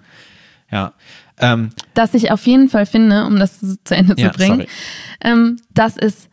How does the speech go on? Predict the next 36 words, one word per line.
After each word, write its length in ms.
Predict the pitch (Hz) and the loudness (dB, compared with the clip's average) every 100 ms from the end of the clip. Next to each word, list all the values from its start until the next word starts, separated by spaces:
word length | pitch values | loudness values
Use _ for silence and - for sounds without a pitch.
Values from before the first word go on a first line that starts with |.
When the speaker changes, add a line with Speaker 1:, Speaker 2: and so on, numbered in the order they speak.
| _ _ _ - | _ _ _ -2
Speaker 2:
durchaus 520 | 339 392 - 233 - | 0 2 0 -2 0
Veränderungen 640 | 180 196 226 220 190 180 | -2 2 2 2 2 0
gibt, 360 | 180 185 _ - | 0 -4 _ -2
die 260 | 214 233 - _ _ - | 0 0 -4 _ _ -4
auch 340 | 196 254 - - | -2 -2 -4 -10
Keith 220 | - 208 - | -6 -6 -4
Johnstones 580 | 180 180 - 185 180 - | -2 -2 -4 -4 -4 -6
Konzepte, 600 | - 170 - 202 - 214 | -8 -8 -4 -4 -4 -8
so 160 | - 175 | -8 -14
gut 300 | - 262 285 | -6 -4 -4
sie 160 | 285 | -4
sind, 320 | 233 202 208 - _ _ _ _ _ _ | -2 -2 -2 -8 _ _ _ _ _ _
besser 380 | 196 196 - 156 | 0 0 0 -8
machen. 380 | 156 139 - 180 _ - - | -8 -10 -12 -14 _ -20 -20
Speaker 1:
Vor 160 | - 123 | -6 -2
allen 200 | 139 165 | 0 0
Dingen 120 | 165 | -2
ist 120 | 147 139 | -4 -6
es 140 | 139 | -4
ja 140 | 139 135 | -2 0
auch 240 | 160 - | -2 -2
global 540 | 147 135 117 127 170 156 | 0 0 2 0 2 0
denkend 340 | 113 113 120 | -2 -2 -10
super 260 | - - 104 | -8 -6 -6
schwierig, 420 | - 110 107 101 | -6 -12 -14 -6
ne? 160 | 160 180 | -2 0
Weil 220 | 131 123 | -2 -2
er 140 | 139 147 | -2 -2
hat 120 | 156 | -2
es 120 | 147 | -2
ja 140 | 143 127 | -2 0
wirklich 340 | 160 151 - | 0 -2 -2
auch 140 | 143 | -4
für 180 | 135 - | -4 -2
einen 240 | 143 135 127 | 0 0 0
sehr 580 | 131 143 143 143 _ | 0 2 0 -2 _